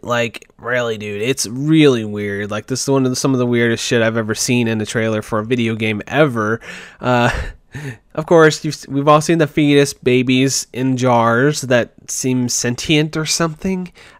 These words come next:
I don't know, but you can plug into them. You can plug into the tank, and then you can connect to people. And then they have a bunch of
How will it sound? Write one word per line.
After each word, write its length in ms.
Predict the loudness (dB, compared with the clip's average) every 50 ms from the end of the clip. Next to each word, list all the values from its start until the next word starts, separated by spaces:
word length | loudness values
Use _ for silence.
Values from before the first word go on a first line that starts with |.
| _
I 160 | -6 -2 0 2
don't 200 | 2 2 2 4
know, 260 | 4 4 4 2 2
but 200 | 2 0 2 4
you 180 | 2 2 2
can 180 | 2 0 -2 -2
plug 380 | -2 -2 2 4 4 4 4 4
into 340 | 2 2 2 2 2 4
them. 340 | 4 4 2 2 2 2 2
You 120 | 2 2 2
can 140 | 0 0
plug 260 | 4 4 4 6 6 4
into 220 | 2 2 2 0
the 160 | 0 -2 -4
tank, 380 | -2 0 4 4 4 4 4 2
and 140 | 2 4 4
then 120 | 4 2
you 80 | 2 0
can 140 | -2 -2
connect 520 | -2 0 0 4 4 4 4 2 0 -4 -8
to 80 | -6
people. 560 | -4 -2 -4 -4 -4 -2 -2 -2 -2 -2 -4 -8 -16 -20 -18 -18 -18 -18 -20 -20 -20 _ _ _
And 120 | 0 2 2
then 120 | 4 4
they 100 | 4 4
have 460 | 4 6 6 6 6 4 2 0 -2 -8 _ -4 -2
a 100 | 0 2
bunch 300 | 4 4 4 6 6 6
of 320 | 6 6 4 0 -6